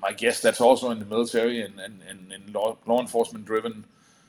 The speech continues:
jobs and stuff like that. Our loyalty runs deeper than our common sense,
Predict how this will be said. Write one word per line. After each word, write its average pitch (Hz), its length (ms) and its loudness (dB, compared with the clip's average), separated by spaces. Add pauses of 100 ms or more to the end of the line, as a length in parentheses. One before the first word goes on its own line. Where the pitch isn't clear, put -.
(140)
jobs 120 420 2
and 113 100 -10
stuff 113 260 -4
like 113 140 -6
that. 110 180 -2
Our 113 140 0
loyalty 131 600 -2
runs 117 500 -6
deeper 127 380 -2
than 110 140 -6
our 98 160 -10
common 113 380 -8
sense, - 560 -14